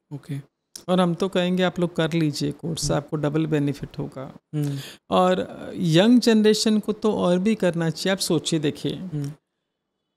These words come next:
Speaker 2: मुझे ये विद्या आज इस एज में मिली है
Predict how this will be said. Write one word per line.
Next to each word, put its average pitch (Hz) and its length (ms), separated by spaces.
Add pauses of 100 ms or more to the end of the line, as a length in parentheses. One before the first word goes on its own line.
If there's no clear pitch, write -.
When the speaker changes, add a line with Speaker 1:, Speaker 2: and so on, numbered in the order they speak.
(120)
Speaker 2:
मुझे 196 640
ये 214 220
विद्या 180 480
आज 170 380
इस 170 220
एज 147 280
में 156 80
मिली 123 360 (100)
है - 100